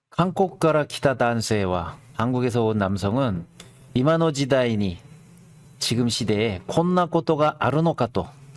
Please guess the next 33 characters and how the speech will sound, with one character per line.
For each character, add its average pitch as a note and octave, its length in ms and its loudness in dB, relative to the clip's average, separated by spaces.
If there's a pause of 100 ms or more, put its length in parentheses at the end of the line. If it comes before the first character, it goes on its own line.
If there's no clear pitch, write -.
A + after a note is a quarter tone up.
(1000)
이 G#2+ 80 -2
런 B2 200 0
일 A2+ 120 0
이 G#2+ 260 0
있 G#2+ 60 0
느 C3+ 220 2
냐, G2+ 380 -2 (220)
이 A2 100 0
런 B2+ 180 2
일 A#2 120 0
이 G#2+ 180 0
있 A2 40 0 (180)
을 D#3+ 60 0
수 D3+ 220 -2
있 A#2 100 2
냐 A2+ 300 0
라 F#2 140 0
고 A2 300 -2 (800)
驚 C3+ 280 2
き A#2+ 120 -6
ま G#2 100 2
し - 160 -8
た. - 260 -6 (320)
놀랬습니다. F#2 720 -2 (540)
시즈카니, A2 800 -2 (280)
조용히, A2 600 0 (400)
안전히, A2+ 880 0
안전하게 G#2+ 840 -2 (140)
오와떼 D#3 540 0
호시이 B2+ 400 -2
데스. - 340 -4 (600)
끝나기를 A2 520 0
바랍니다. E2+ 640 -4